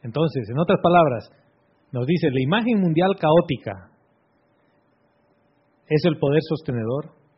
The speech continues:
y es la creadora de esa imagen, el alma. Entonces, díganme, ¿qué hay de bonito allí adentro? ¿Ya?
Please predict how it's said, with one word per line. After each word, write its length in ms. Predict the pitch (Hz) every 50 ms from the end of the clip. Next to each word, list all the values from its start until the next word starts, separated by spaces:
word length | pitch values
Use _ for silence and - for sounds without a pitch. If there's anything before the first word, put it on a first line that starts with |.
| _ _ _
y 120 | - 139
es 60 | 151 151
la 160 | 165 156 139 -
creadora 640 | - 139 131 120 127 131 147 151 135 110 104 113 - -
de 120 | 117 117
esa 160 | 117 110 -
imagen, 460 | 127 120 127 120 107 90 104 95 90 - _ _ _ _ _ _ _ _ -
el 160 | 120 110 120
alma. 380 | 113 104 92 92 92 92 - _ _ _ _ _ _ _ _ _ _ _ _ _ _ _ _ _ _ _ -
Entonces, 520 | 120 110 - 117 113 101 98 101 101 101
díganme, 480 | 113 131 131 127 113 107 101 92 92 92 _ _ _ _ _ _ _ _ _ _ _ _ _ _ _ -
¿qué 120 | - 113 110 113 120 135 151 -
hay 240 | - 135 139 139 131
de 120 | 127 139 139
bonito 580 | 123 123 117 110 113 120 120 117 120 143 139
allí 200 | 151 151 131 147 135
adentro? 540 | 120 123 123 143 220 277 233 190 - - _ _ _ _ _ _ _ _ _ _ _ _ _ _ _ _ _ _ _ _ _ _ _ _ _ _ _ 117 _ _ _ _ _ _ _ _ _ _ _ _ 196 190 180 175 _ _ 185 _ _ _ _ _ _ _ _ _ _ _ _ _ 220
¿Ya? 120 | 117 120